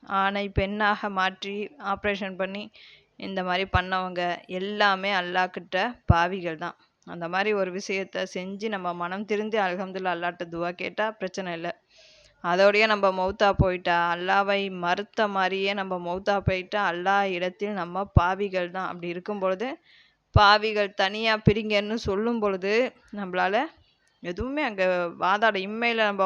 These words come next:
வாதாடுற மாதிரி, இம்மைனா இந்த உலகத்துல நம்ம ஒருத்துக்கு நம்மள யாராச்சும் சொல்லிட்டாங்கன்னா எதிர்வாதம் பேசுற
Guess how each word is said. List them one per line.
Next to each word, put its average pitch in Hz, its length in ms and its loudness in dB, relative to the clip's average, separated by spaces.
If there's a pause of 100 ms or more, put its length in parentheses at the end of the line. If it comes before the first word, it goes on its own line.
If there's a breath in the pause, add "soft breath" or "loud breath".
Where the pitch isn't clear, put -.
வாதாடுற 202 380 4
மாதிரி, 196 300 0 (600 loud breath)
இம்மைனா 214 520 2
இந்த 202 280 -2
உலகத்துல 220 560 2
நம்ம 208 220 0 (160)
ஒருத்துக்கு 202 460 0 (120)
நம்மள 190 260 2
யாராச்சும் 185 440 2
சொல்லிட்டாங்கன்னா 196 540 -2 (120)
எதிர்வாதம் 190 520 0
பேசுற 196 240 -2